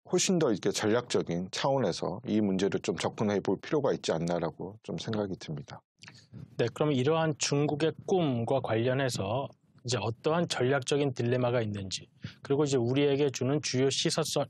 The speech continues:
Speaker 2: 시사점은 무엇인지 말씀 부탁드리겠습니다.
Speaker 1: 여기에서 가장 큰 딜레마라고 하는 거는, 음, 저는 이제 핵심은 미중 관계라고 생각합니다. 왜냐하면 중국이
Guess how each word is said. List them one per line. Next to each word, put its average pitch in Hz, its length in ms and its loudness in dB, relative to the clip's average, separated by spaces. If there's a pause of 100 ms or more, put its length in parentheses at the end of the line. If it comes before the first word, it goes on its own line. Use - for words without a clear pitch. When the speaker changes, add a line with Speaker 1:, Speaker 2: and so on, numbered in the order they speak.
Speaker 2:
시사점은 143 720 2
무엇인지 117 540 0
말씀 117 280 0
부탁드리겠습니다. 104 840 -4 (480)
Speaker 1:
여기에서 120 1200 2
가장 120 260 0
큰 131 200 0
딜레마라고 110 640 4
하는 104 240 2
거는, 117 520 2 (180)
음, 87 480 -2
저는 107 300 2
이제 90 260 2 (1120)
핵심은 151 460 2
미중 98 240 4
관계라고 107 400 2
생각합니다. 85 640 -2
왜냐하면 104 640 2
중국이 107 580 0